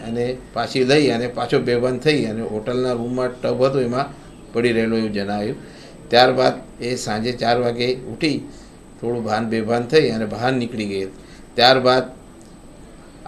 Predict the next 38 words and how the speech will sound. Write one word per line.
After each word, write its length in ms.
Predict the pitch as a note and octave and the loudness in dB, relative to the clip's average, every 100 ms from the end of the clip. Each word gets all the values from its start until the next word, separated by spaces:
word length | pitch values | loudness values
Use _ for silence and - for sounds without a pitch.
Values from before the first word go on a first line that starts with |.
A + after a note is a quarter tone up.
| - | -2
આરોપી 440 | A2+ A#2+ C3 C3+ C3+ C3+ - - - - A#2 | 0 0 0 0 0 -2 -12 -20 -20 -6 2
અડાજણ 400 | A#2 B2+ B2+ C3 C3+ - - - | 4 4 4 2 -2 -8 -18 -10
પોલીસ 240 | - B2 B2+ | -4 -4 -2
ચોકી 280 | A#2+ A#2 C#3 | -4 -2 -2
ઉપર 180 | C3 C#3+ C#3+ | 0 2 2
બી 80 | |
ગયેલો. 340 | B2 A#2+ A#2 B2+ - - - - - - - | 4 2 2 -2 -8 -16 -20 -20 -20 -20 0
એ 100 | B2 | 4
દરમિયાન 460 | B2+ B2+ C3 C3+ C3 B2+ | 6 4 6 4 4 0
એના 140 | B2 B2+ | 0 0
ઘરવાળાએ 500 | A2+ A#2 B2 B2+ - A#2+ | 2 2 4 2 2 0
એની 160 | B2+ | 0
મિસિંગ 320 | A#2+ A2 B2+ B2 | -2 -4 -6 -4
કમ્પ્લેન 380 | A#2+ B2 C3 A#2+ | -6 -4 -2 0
બાબતે 360 | A#2 B2 B2 C#3 | 0 0 -2 -4
બી 220 | B2+ A2 - - - - - - - | -2 -4 -6 -16 -20 -20 -20 -20 -6
પોલીસ 240 | A#2 A#2+ A#2 | -2 -2 -2
સ્ટેશન 300 | - A#2+ B2 | -4 -2 0
અડાજણમાં 500 | A2 A#2 A2+ A#2+ A#2 G#2 | 0 0 0 0 -2 0
જાણ 240 | G#2 A2 | -2 0
કરેલી. 420 | B2 D3+ B2 G#2 G2 | 0 0 0 -4 -4
એ 120 | B2+ | -2
દરમિયાન 400 | B2+ B2 B2+ B2+ | 0 0 0 -4
આ 200 | - A2+ A#2+ | -4 -4 -2
આરોપી 340 | A#2+ B2 C3 | -2 -4 -6
બી 140 | B2 B2 | -2 2
આવી 200 | C#3+ C3 | 2 2
જતો. 120 | A#2 | 0
પછી 220 | A#2+ C#3 D3+ | -4 -6 -4
પોલીસને 300 | C3 C3 B2+ | -4 -4 -4
જાણવા 360 | B2 A#2 B2 B2+ | -4 -2 -2 -2
મળેલ 320 | C3 D3 A#2 | 0 0 0
કે 140 | G#2+ A#2 | -4 -6
આ 140 | B2+ | -4
પ્રકારનો 500 | B2+ B2+ B2+ B2+ B2+ | -4 -4 -2 -2 -2
બનાવ 340 | A#2+ A#2 A#2+ A#2+ | -4 -4 -4 -2
બનેલો 240 | C#3+ D#3+ | 0 2
છે, 80 | A#2+ | 2